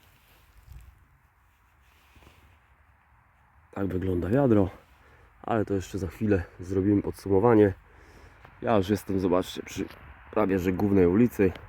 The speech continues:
Tu w tą stronę, kawałek dalej, stoi moje auto, a więc został mi ten tutaj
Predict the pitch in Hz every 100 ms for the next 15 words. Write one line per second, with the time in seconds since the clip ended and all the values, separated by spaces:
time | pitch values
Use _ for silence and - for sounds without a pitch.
0 | - - - - - 113 - - - -
1 | 95 - 95 92 85 92 85 87 87 85
2 | 80 - - - - - - - - -
3 | - - - - - 90 90 90 92 98
4 | - 87 - - - _ - - - -
5 | - 92 90 92 - 90 80 87 82 -
6 | 82